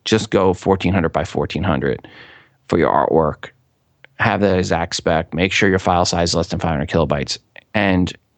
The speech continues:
you will get your show in. Um, another thing I see podcasters do that gets their shows kicked out of iTunes is, yes, you, you, you maybe have explicit content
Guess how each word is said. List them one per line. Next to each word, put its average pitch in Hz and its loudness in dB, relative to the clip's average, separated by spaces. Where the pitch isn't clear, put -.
you 104 4
will 92 2
get - 0
your 82 0
show 62 0
in. 50 -4
Um, 67 0
another 107 2
thing 101 2
I 90 2
see 82 -2
podcasters 80 -2
do 76 0
that - -2
gets - -2
their 90 0
shows 82 2
kicked - -4
out 82 2
of 87 -4
iTunes 69 -2
is, 76 -2
yes, 107 2
you, 107 4
you, 71 2
you 107 4
maybe 110 4
have 104 2
explicit - 0
content - -4